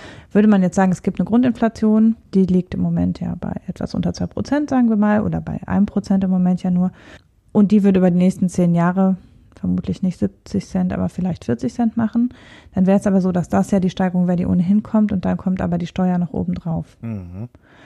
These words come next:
Speaker 1: Und die kommt aber nur bei Kraftfahrzeugnutzung obendrauf oder auf die Maut oder so, kommt es halt noch an Kosten drauf,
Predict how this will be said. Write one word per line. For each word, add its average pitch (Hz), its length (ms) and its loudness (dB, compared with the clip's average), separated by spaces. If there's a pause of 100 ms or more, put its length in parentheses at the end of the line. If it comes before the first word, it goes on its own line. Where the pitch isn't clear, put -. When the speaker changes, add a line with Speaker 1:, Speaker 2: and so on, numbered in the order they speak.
(240)
Speaker 1:
Und 202 220 2
die 202 80 4
kommt 208 240 2
aber 185 180 2
nur 202 340 6
bei 175 240 2
Kraftfahrzeugnutzung 202 2250 -2
obendrauf 196 720 0
oder 190 360 -2
auf 185 120 -8
die 185 100 -2
Maut 190 300 0
oder 214 200 0
so, 220 220 -2
kommt 208 280 -4
es - 60 -20
halt 202 140 -2
noch 196 120 -2
an 202 100 0
Kosten 208 360 -2
drauf, 196 380 -2